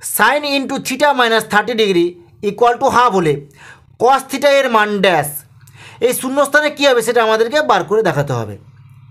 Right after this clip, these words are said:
দেখো, তোমাদের বইতে যেরকম অঙ্কটা দেওয়া আছে, সেম একই রকমভাবে আমি খাতায় অঙ্কটা তুলে নিয়েছি। দেখো, আমি এটা যেরকম আছে, সেম একই রকমভাবে আমি খাতায় তুলে নিচ্ছি।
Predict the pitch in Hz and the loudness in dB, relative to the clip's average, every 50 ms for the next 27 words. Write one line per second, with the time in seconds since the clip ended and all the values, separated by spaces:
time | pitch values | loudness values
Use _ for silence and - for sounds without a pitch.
0 | - - - - - - - - - - - 269 262 269 269 285 285 294 294 294 | -20 -20 -20 -20 -20 -20 -20 -20 -12 -2 0 2 2 2 2 0 0 2 0 2
1 | 269 294 294 - 294 269 294 294 294 277 269 247 269 285 254 247 262 254 233 196 | 2 0 0 0 0 2 2 2 2 2 0 2 0 0 2 2 2 4 4 2
2 | 180 - 208 240 - - - - - - - - - 277 285 254 220 214 208 - | 0 0 -2 -4 -4 -4 -18 -20 -20 -16 -8 -6 -2 -2 0 2 2 0 0 0
3 | 262 262 262 262 262 262 262 262 269 262 254 254 - - - 170 180 175 202 214 | -2 -2 0 0 0 0 2 0 0 0 -2 -4 -6 -6 -2 -2 -2 0 2 0
4 | 226 226 220 208 240 262 285 285 - 214 190 170 147 139 131 123 123 - - 107 | 0 0 -2 -2 -2 -2 -2 -2 -4 -2 -2 -2 -2 -4 -6 -8 -10 -12 -14 -16
5 | 101 - - - - - - - - - - _ _ - - - - - - - | -16 -18 -20 -20 -20 -20 -20 -20 -20 -20 -20 _ _ -20 -20 -20 -20 -20 -20 -20
6 | - - - - 247 247 220 208 226 - - - - _ _ _ - - - - | -20 -20 -8 -2 0 0 2 2 0 0 0 -6 -18 _ _ _ -18 -6 -2 -2
7 | 240 262 277 277 277 277 285 254 208 247 247 254 254 285 269 247 220 196 - 247 | 0 2 2 0 2 2 0 2 2 2 2 2 0 0 2 2 0 0 0 0
8 | 285 311 - - _ _ - - - 269 277 233 190 180 175 175 226 233 233 226 | -2 -2 -2 -6 _ _ -10 -6 -4 -2 0 0 0 0 0 0 0 -2 0 0
9 | 240 247 247 247 254 262 254 262 - 202 202 196 226 208 - - 190 156 143 131 | 0 0 0 0 0 0 -2 -2 -4 -2 -2 -2 -2 -4 -2 -4 -4 -4 -4 -6
10 | 127 120 - - - | -8 -10 -12 -14 -14